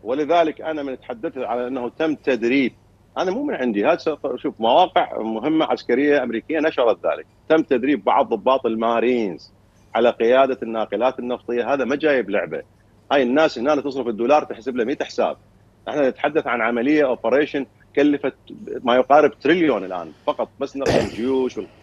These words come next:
أما إيران تنزلها زورق يصور له با-، شفت أنا الفيديو، يصور له مدري شنو، حاط له، حاط له دقم أجهزة مال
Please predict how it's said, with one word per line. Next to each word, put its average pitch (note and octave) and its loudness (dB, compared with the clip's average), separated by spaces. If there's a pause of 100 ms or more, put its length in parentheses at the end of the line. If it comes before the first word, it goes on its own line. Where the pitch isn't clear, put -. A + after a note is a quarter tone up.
(380)
أما C3 2
إيران D#3 4
تنزلها C#3 0
زورق D3+ 0
يصور B2 0
له A2+ 0
با-، C3+ -4
شفت - -6
أنا G2+ 0 (280)
الفيديو، E2 -6
يصور B2 0
له A#2 4
مدري A#2 -4
شنو، C#3+ 2
حاط B2 2
له، A2+ 2 (240)
حاط B2+ 2
له A#2+ 2
دقم C3 0 (280)
أجهزة B2+ -4
مال A2+ -2